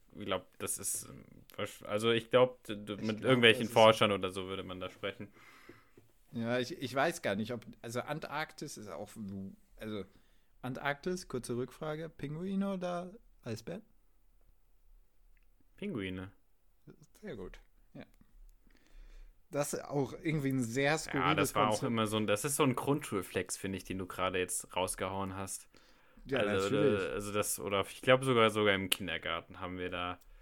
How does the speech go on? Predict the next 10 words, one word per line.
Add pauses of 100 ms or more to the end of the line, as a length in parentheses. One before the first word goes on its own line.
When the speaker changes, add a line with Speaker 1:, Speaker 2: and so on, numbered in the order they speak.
(420)
Speaker 1:
äh, (520)
drüber
gesprochen,
äh,
ob
sich
jemals (240)
Eisbären
und,
ähm,